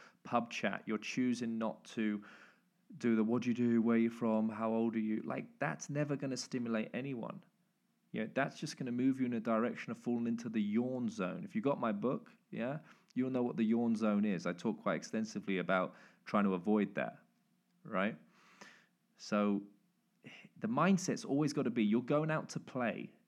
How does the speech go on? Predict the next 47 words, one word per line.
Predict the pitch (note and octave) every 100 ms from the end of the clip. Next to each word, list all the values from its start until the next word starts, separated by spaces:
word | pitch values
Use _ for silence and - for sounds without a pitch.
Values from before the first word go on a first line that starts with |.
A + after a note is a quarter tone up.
| -
You're | B2 A#2+
going | C3 C3+ D3 D3
out | A#2+ A#2 -
to | -
play. | - A2+ F#2 B1 - _ _ _ _ -
Not | A#2 A2
everyone's | D3 D3+ D#3
gonna | D3 D3+
wanna | C#3+ D3 C#3+
play. | - C#3+ C#3
That's | G2+ - -
absolutely | B2+ - - C#3 C3 - C3
fine, | B2 G#2+ F#2+ G2 G#2 - _
but | F2
you've | A2+ A2+ -
got | B2 -
to | -
be | A2+ A2 G#2+ A2
in | G#2
that | G2+ G2 G2+
mindset, | F#2+ F#2 - F2 D#2+ - _ _ -
okay? | G2
You're | G#2
not | C3+ D3+
going | D3+ C#3
out | C3 G2 G2+ - - -
like | A#2 G#2+
it's | A2+
a | A2+
military | A#2 A#2+ B2 - A2+
operation | A2 A2 A2 A2+ - E2+ - _ _ _ -
and | G#2
you've | G#2
gotta | G#2+ G#2
go | G#2
and | G2
talk | - G#2+ E2+
to | -
people, | F#2+ F2 D#2
'cause | - B2+ -
people | F#3 F#3+ -
can | F#3
just | E3+ E3+
sense | G#3 F#3 D#3+
you're | C3+ C#3
off | C#3
key. | - F3+ -